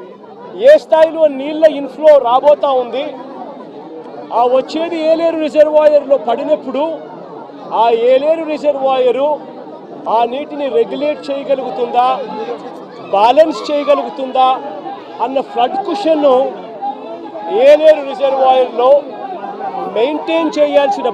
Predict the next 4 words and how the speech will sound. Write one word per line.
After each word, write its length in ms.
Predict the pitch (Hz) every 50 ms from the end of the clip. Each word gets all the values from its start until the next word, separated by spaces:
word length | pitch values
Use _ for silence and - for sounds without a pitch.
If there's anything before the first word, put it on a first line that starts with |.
| 190 196 214
బాధ్యత 440 | 233 277 - - 285 262 - 254 233 226 226 247 285 - 392 415 427 415 427 440 453 427 415 392 415 415 415 - - 339 349 359 370 339 320 - - - - - - - 226 254
ఇరిగేషన్ 520 | 285 302 285 311 302 294 277 269 240 220
సెక్రటరీది, 580 | 262 240 262 - - 330 330 330 302 247 262 285 302 294 403 415 427 427 440 - - - - - - - - - - - - - - - - - - -
కలెక్టర్లది. 760 | 247 294 311 302 - - 285 277 247 254 247 202 240 269 302